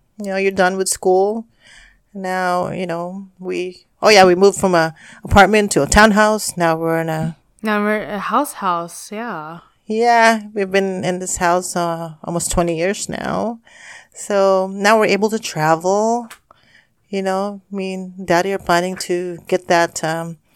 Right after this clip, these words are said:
Speaker 1: not R V, but whatever
Speaker 2: The bean
Speaker 1: that thing he
Speaker 2: trailer?
Speaker 1: wants to,
Speaker 2: <laughs>
Speaker 1: whatever he wants to get. Yeah, we've been, you know, he loves going camping and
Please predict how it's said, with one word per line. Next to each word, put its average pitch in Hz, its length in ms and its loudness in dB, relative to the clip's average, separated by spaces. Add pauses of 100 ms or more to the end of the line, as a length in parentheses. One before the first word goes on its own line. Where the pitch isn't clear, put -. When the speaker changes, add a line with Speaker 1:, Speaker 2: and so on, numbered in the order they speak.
(200)
Speaker 1:
not 196 160 6
R 165 120 8
V, 170 260 2
but 151 220 0
whatever 165 420 -2
Speaker 2:
The 196 100 -4
bean 190 200 -4
Speaker 1:
that 202 120 0
thing 226 140 -4
he 226 60 0
Speaker 2:
trailer? 156 120 0
Speaker 1:
wants 147 240 -2
to, 147 240 0 (320)
Speaker 2:
<laughs> - 220 -10
Speaker 1:
whatever 175 360 6
he 156 140 -4
wants 160 280 2
to 160 100 0
get. 151 420 0
Yeah, 160 580 -2
we've 180 120 -6
been, 175 340 -6 (680)
you 190 160 -8
know, 165 360 -4
he 190 120 -8
loves 165 380 -2
going 160 300 0
camping 156 680 -6
and 147 220 -10